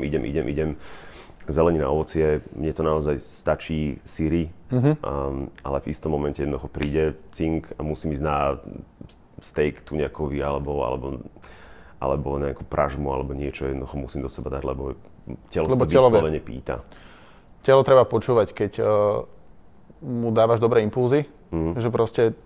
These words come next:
Speaker 2: snažíš sa robiť to, čo by sa mal robiť, to v telo si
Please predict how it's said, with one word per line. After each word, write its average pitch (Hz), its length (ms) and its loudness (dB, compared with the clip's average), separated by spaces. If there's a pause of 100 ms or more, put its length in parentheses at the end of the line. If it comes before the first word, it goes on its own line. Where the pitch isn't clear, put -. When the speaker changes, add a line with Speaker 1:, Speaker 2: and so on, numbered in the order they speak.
(300)
Speaker 2:
snažíš 127 560 4
sa 127 120 6
robiť 117 480 4 (800)
to, 123 160 6
čo - 160 2
by 117 160 4
sa 117 160 2
mal 113 240 6
robiť, 127 480 4
to 123 80 0
v - 80 -10
telo 123 240 6
si - 80 -6